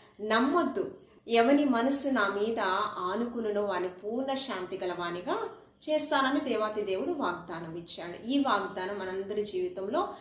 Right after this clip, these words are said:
స్థిరపరచబడును గాక. ఆమేన్. పరిశుద్ధ గ్రంథంలో ఎవరికి ఏ యొక్క సందర్భంలో గుండె చెదిరిపోయింది అనేది ఒకసారి మనం ఆలోచన చేసినట్లయితే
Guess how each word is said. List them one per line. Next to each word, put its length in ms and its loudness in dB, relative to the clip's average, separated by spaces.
స్థిరపరచబడును 960 2
గాక. 440 -6
ఆమేన్. 340 -4
పరిశుద్ధ 480 4
గ్రంథంలో 600 6
ఎవరికి 960 2
ఏ 140 8
యొక్క 220 2
సందర్భంలో 720 -2
గుండె 340 0
చెదిరిపోయింది 920 -4
అనేది 260 -2
ఒకసారి 340 -6
మనం 220 -6
ఆలోచన 420 -6
చేసినట్లయితే 1040 -4